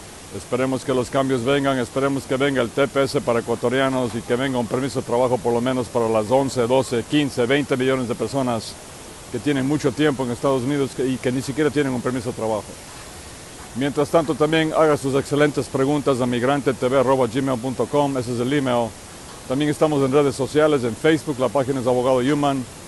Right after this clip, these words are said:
en Instagram es arroba Abogado Human,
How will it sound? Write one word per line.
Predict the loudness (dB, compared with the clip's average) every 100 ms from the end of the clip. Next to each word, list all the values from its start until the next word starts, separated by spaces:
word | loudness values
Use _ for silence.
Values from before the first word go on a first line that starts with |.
| -16 -10 -4
en | 0
Instagram | 0 2 2 2 0
es | 2
arroba | 4 6 6 4 4
Abogado | 2 4 2
Human, | 2 0 -2